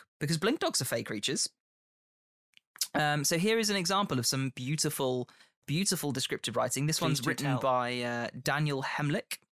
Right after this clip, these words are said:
Speaker 1: Helmick. Uh, it's tagged Fey and Grasslands. There, that's how you find it.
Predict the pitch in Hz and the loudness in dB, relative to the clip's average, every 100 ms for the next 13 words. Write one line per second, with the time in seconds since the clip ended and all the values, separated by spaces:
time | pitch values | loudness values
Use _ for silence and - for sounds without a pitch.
0 | _ - 151 214 - - _ _ - - | _ -2 0 0 -4 -14 _ _ -14 -12
1 | - - - 123 120 120 120 123 120 - | -12 -16 -4 -2 0 0 -2 -2 -2 -4
2 | - - 127 - - 156 160 160 151 139 | -4 -2 -2 -2 -2 0 2 2 0 0
3 | - 110 110 117 117 113 117 - 107 117 | -2 -2 -4 -4 -4 -4 -6 -6 -6 -6